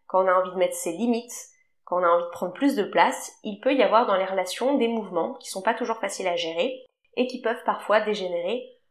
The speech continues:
en conflits, que ce soit, euh, des conflits, euh, de courte durée comme des conflits de plus long terme. Alors, quel type de conflit on peut rencontrer finalement au travail ? Déjà, ça peut être un conflit avec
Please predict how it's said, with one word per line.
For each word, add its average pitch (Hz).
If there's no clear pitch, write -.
en 220
conflits, 214
que 220
ce -
soit, 170
euh, 143
des 160
conflits, 165
euh, 147
de 202
courte 196
durée 185
comme 208
des 185
conflits 185
de 208
plus 208
long 185
terme. 160
Alors, -
quel 349
type 415
de 285
conflit 277
on 311
peut 247
rencontrer 226
finalement 240
au 240
travail ? 180
Déjà, 233
ça 233
peut 202
être 190
un 196
conflit 196
avec 180